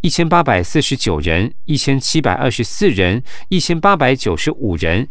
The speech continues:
两千零五十九人以及一千八百八十八人；男性人数分别为三千九百五十九人、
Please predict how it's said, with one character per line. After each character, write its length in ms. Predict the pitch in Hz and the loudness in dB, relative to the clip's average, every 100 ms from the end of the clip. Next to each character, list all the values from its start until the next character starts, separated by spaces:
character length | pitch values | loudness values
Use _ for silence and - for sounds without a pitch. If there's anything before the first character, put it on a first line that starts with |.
| - - | -6 -2
两 200 | 135 135 | 2 2
千 220 | 135 214 | 4 2
零 200 | 185 156 | 2 0
五 200 | 160 113 | 0 -2
十 140 | 87 - | -2 -2
九 260 | - 82 | -2 -2
人 240 | 73 87 98 - | -2 -2 -2 -4
以 60 | 101 | -4
及 300 | - 107 127 | 0 0 0
一 100 | 160 | -4
千 240 | - 143 | -2 -2
八 160 | 139 156 | 2 2
百 180 | 135 76 | 2 -2
八 260 | - 143 151 | 2 2 2
十 120 | - | -2
八 220 | - 196 | 0 0
人； 360 | 139 85 85 - - - - - - - | 0 0 -2 -2 -6 -8 -12 -18 -14 0
男 180 | 147 190 | 2 2
性 200 | - 202 | 2 2
人 160 | 117 | 2
数 200 | 123 156 | 0 0
分 160 | 120 147 | 0 0
别 120 | 127 | 2
为 360 | 117 98 101 120 - - | 4 4 2 2 -4 -4
三 260 | - 214 214 | 0 2 2
千 220 | - 202 | 0 0
九 100 | 156 | 2
百 180 | 143 139 | 2 0
五 220 | - 101 | 0 -2
十 160 | - 139 | -2 -2
九 240 | - 76 | -2 -2
人、 320 | 76 80 120 | 0 0 -2